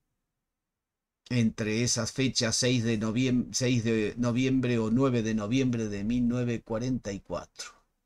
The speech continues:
En junio de mil novecientos cuarenta y seis, acabada la guerra,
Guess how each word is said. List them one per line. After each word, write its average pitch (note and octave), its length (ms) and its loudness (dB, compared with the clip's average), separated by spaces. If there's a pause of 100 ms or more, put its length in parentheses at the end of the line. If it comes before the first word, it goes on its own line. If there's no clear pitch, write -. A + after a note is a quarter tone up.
(1400)
En C#3 160 4
junio F3+ 420 6
de C3+ 140 4
mil F3 160 4
novecientos F3 300 4
cuarenta E3+ 360 2
y C#3 60 0
seis, D#3 340 4
acabada C#3 520 2
la A2+ 120 0
guerra, C3+ 540 2